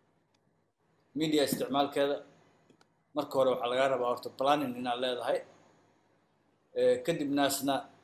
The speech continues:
eh, kadibna, maaragtay, strategic planning midaysan oo qorshaysan inuu jiro si, maaragtay, campaign aa u samaysid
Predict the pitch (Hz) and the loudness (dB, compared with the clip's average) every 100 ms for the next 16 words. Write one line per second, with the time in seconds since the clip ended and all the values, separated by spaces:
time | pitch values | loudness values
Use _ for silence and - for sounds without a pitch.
0 | - 131 127 123 156 143 139 139 139 127 | -16 -4 -4 -2 -2 0 2 4 4 2
1 | 123 123 117 113 - 131 - 180 - - | 0 -6 -8 -8 -4 -4 -4 -8 -8 -2
2 | 139 143 139 131 127 127 123 - 156 143 | 2 4 2 0 -2 -2 -2 -2 -4 -6
3 | - _ _ - 131 127 131 127 - 135 | -14 _ _ -8 -4 -4 -4 -6 -4 -4
4 | - 156 139 - 139 131 117 123 147 - | -2 -2 -4 -6 -4 -4 -6 0 0 0
5 | - 143 139 131 117 - 110 127 123 135 | -10 -6 -4 -2 -4 -10 -10 -8 -4 -4
6 | 120 120 - 117 110 - | -4 -8 -10 -10 -12 -12